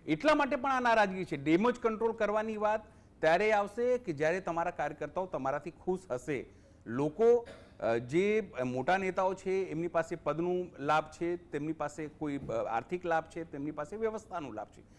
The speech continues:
પણ નીચેનો જો કાર્યકર્તા છે, એ તો તમારી વિચારધારા સાથે જોડાયેલો હોય છે. જો તમે એક દોઢ વર્ષ પહેલા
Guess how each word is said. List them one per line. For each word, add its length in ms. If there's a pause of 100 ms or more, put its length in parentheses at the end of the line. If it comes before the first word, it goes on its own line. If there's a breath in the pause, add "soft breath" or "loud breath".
(220 soft breath)
પણ 100
નીચેનો 400
જો 160
કાર્યકર્તા 560
છે, 140
એ 160
તો 420
તમારી 260
વિચારધારા 640
સાથે 300 (440 loud breath)
જોડાયેલો 440
હોય 140
છે. 180 (420 soft breath)
જો 220
તમે 460 (640)
એક 200
દોઢ 160
વર્ષ 240
પહેલા 360